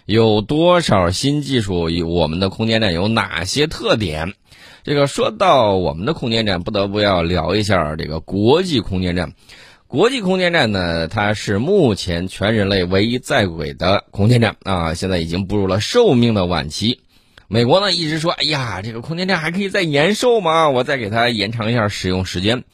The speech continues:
但是俄罗斯说了，呃，国际空间站呢，这项目我不想玩了，我想自个儿单独玩儿啊，我自己单独搞一个空间站，自己用不就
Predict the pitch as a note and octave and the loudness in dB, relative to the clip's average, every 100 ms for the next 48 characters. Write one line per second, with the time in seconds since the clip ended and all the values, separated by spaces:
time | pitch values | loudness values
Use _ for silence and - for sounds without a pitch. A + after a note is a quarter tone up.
0 | _ - _ C3 A#2+ B2 D3 E3+ D3 C#3 | _ -20 _ 0 2 4 2 0 2 2
1 | - - - - - - _ - A#2 A2 | 0 -8 -16 -16 -18 -20 _ 2 2 2
2 | G2 C#3 E3+ F#3+ G3 G#3 F#3 B2+ B2 C3+ | 0 0 0 0 0 0 2 0 -2 0
3 | F#3 D3 A2+ G#2+ D#3+ C#3 E2+ F#2 D3 A#2+ | 0 0 0 -2 0 -2 0 0 0 0
4 | D3 A2 A2 D3+ A2 F#2+ B2 F3 D3+ E2 | 0 0 -2 2 2 2 2 2 2 0
5 | D#2 - - B2 A#2 A2 F3 D3 A2+ G#2+ | -4 -12 -4 0 0 0 -2 -2 0 2
6 | D3+ E3 B2+ C#3+ A2 F#2 G2+ G2 F2 A#2 | 2 2 -2 2 4 4 4 2 0 -2
7 | A2 A2+ G2+ G2 - C#3 E2+ F2 C#3+ G2 | 0 0 0 -2 -6 -6 -4 -2 -2 -2
8 | E2+ G#2 A2 | -2 0 -2